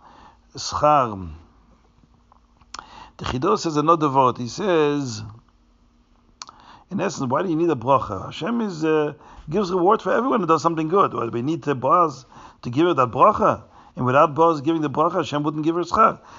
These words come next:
Ein HaKadosh Baruch Hu mekapeach schar kol beria. Hashem never deprives, uh, any, uh, your, any creation, even an animal. Uh, he gives it what it deserves. So why would he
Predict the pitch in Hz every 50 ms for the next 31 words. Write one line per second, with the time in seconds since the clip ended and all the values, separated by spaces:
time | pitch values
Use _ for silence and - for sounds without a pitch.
0 | - - - - 190 214 220 214 208 - 196 190 180 170 151 170 196 214 208 175
1 | 202 196 190 185 - 175 165 175 - 190 208 208 202 185 170 131 - 127 120 -
2 | - _ _ _ _ _ _ - _ - - - - - - 175 185 190 175 156
3 | 135 123 117 117 - 156 160 156 143 165 175 170 156 135 127 117 120 165 185 190
4 | 185 175 180 196 190 202 190 175 156 131 104 - - - - - _ - 135 147
5 | 127 - 135 151 170 175 175 160 143 113 - - _ _ - 170 135 131 127 127
6 | 131 - - _ - 202 202 254 330 302 208 175 151 139 131 127 123 123 120 123
7 | 135 151 160 160 165 180 180 180 160 - - 156 156 160 180 294 349 - - 262
8 | 139 147 151 160 160 156 160 160 190 220 226 202 165 139 135 127 - _ - _
9 | _ - - - - - - - - - - - - - 143 143 151 160 156 147
10 | 131 170 175 165 156 135 110 160 156 156 147 147 151 143 170 208 208 180 143 123
11 | 107 104 104 - 123 - - 131 131 139 156 175 202 175 170 156 151